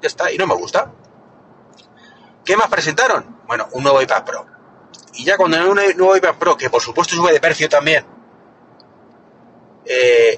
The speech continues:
la novedad es que te pone un M dos, que ya lo sabíamos,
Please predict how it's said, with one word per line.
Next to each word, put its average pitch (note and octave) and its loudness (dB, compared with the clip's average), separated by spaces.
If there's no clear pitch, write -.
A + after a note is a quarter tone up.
la D3 2
novedad D3 2
es F3 0
que C#3+ -6
te B2+ 0
pone C#3+ 0
un D3 -2
M D3 0
dos, D#3+ 2
que G#2 -10
ya A2 0
lo B2 0
sabíamos, B2+ -2